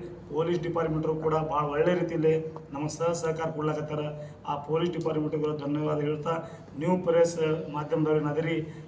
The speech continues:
ನೀವು ಕೂಡ ಪ್ರೇಮ್ ಪ್ರೀತಿ ಪ್ರಕಾಶ್ ಮೇಲೆ ಭಾಳಷ್ಟು ಇಟ್ಟಿರಿ. ಎಲ್ಲ ಪ್ರೆಸ್ದವ್ರಿಗೂ ಕೂಡ ಯಾರಿಗೂ ಒಂದು ಫೋನ್ ಮಾಡುವ ಏನಾರ ತಪ್ಪು ತಡಿ ಆಗಿದ್ದಿತ್ತಂದ್ರು ಅದು ನಾವು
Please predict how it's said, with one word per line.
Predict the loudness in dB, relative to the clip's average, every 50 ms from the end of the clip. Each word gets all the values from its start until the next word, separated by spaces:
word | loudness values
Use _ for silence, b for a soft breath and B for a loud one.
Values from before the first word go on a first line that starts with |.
| -10 -6
ನೀವು | -2 0 2 2
ಕೂಡ | 2 2 2 2
ಪ್ರೇಮ್ | 2 0 0 2 4 4 4 4 2 -2
ಪ್ರೀತಿ | -8 -10 -14 -14 -14 -10 -8 -6 -4 -4 -2 -2 -2
ಪ್ರಕಾಶ್ | -2 -2 -4 -4 -4 -4 -2 -2
ಮೇಲೆ | -2 -2 0
ಭಾಳಷ್ಟು | -2 -2 -2 -2 -4 -4
ಇಟ್ಟಿರಿ. | -6 -6 -4 -2 -2 -2 -2 -4 -4 B B B B B B -12
ಎಲ್ಲ | -8 -6 -2 2 2 2
ಪ್ರೆಸ್ದವ್ರಿಗೂ | 2 2 2 0 2 2 2 2 2 2 2 2 0
ಕೂಡ | 0 0 0 0 0 -2 -2
ಯಾರಿಗೂ | -2 -2 0 0 0 2
ಒಂದು | 0 0 0 -2
ಫೋನ್ | -4 -6 -6 -6 -4 -2
ಮಾಡುವ | -2 0 0 0 0 -2 -4 -6 -8 -8 B B B B B B
ಏನಾರ | -2 2 2 2 2
ತಪ್ಪು | 2 -2 -4 -4 -4 -4 -2
ತಡಿ | 0 0 2 2 2
ಆಗಿದ್ದಿತ್ತಂದ್ರು | 0 0 0 0 0 -2 -2 -2 -2 -2 -2 -2 -2
ಅದು | -2 0 0
ನಾವು | 0 0 0